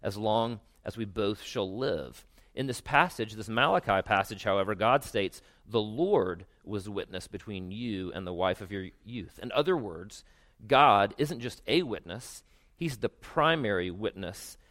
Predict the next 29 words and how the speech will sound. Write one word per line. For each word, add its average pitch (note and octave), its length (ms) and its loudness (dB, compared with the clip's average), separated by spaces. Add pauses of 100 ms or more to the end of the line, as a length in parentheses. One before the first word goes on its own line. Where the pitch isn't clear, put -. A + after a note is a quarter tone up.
(160)
at A2+ 280 6
our A2 420 2
wedding G2+ 520 -2
ceremonies. D#2+ 640 -6
Does G#2+ 80 -12
that A2 80 -6
make B2+ 160 -8
sense? - 460 -14 (360)
Like, B2 100 -8
not D3+ 200 6
only E3 160 4
does D#3 100 0
he D3 100 0
create C3+ 280 0
us C#3 120 -6
one, F#2+ 420 -8 (360)
not C#3+ 220 8
only D#3+ 120 6
does C#3 80 -2
he C#3 100 2
then C3+ 220 0
give C3 160 2
that G#2+ 200 6
oneness A#2+ 480 -2
a A2+ 40 -2
portion B2+ 380 -6
of A2 100 -4
his F#2+ 120 -6
spirit, A2+ 520 -2